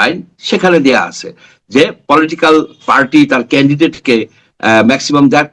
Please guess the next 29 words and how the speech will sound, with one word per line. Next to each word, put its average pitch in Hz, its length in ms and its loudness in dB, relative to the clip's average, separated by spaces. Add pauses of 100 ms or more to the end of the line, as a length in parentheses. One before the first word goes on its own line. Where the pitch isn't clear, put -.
(160)
দেড় 143 200 -2
লক্ষ 139 120 -8 (140)
টাকা 117 200 -4
দিতে 98 200 -4
পারবে। 87 240 -10 (600)
আচ্ছা, 98 180 -4 (100)
ক্যান্ডিডেট 139 420 2 (360)
পঁচিশ 156 300 -2
লক্ষ 139 120 -4 (120)
টাকা 123 200 0
ব্যয় 117 180 -2
করতে - 240 -10
পারবে। 87 200 -6 (360)
পলিটিক্যাল 165 360 2 (100)
পার্টিগুলি 151 420 2 (260)
ইয়ারলি 147 300 0
একটা 139 200 -6
হিসাব 180 240 -2 (100)
দেবে, - 180 -6 (440)
এটা 123 220 0
একটা, 135 140 -4 (200)
আহ, 104 180 -2
ই - 80 0
করা 101 220 0
আছে। - 220 -10
কিন্তু 170 200 -4 (460)
আমরা 196 160 0 (140)
জানি, 156 220 2 (420)
কিন্তু 175 160 0